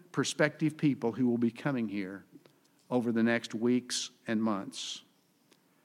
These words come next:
Now, I have a little experience in this as I came almost thirty-one years ago to be the pastor of a group,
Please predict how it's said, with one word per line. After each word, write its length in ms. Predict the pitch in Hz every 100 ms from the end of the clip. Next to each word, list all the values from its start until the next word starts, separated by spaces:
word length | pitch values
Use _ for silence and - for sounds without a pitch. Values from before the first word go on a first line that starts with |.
| _ _ _ _ _ _ _ -
Now, 160 | 123
I 100 | 156
have 180 | 180 190
a 40 | 156
little 200 | 156 135
experience 640 | - - 139 123 107 104
in 140 | 104
this 320 | 104 110 120 120
as 140 | 110
I 300 | 120 117 113 - - _ _ _ _ - -
came 480 | 135 131 131 127 120 - - - _ - _ _ _ _
almost 300 | 120 127 120
thirty-one 440 | 139 131 127 127 120
years 340 | 117 113 107
ago 460 | 104 101 98 98 - _ _ _ _ _ _ _ _
to 80 | 120
be 160 | 117 127
the 100 | 120
pastor 520 | - 147 156 - 120
of 180 | 123 110
a 60 |
group, 580 | 107 98 127 147 160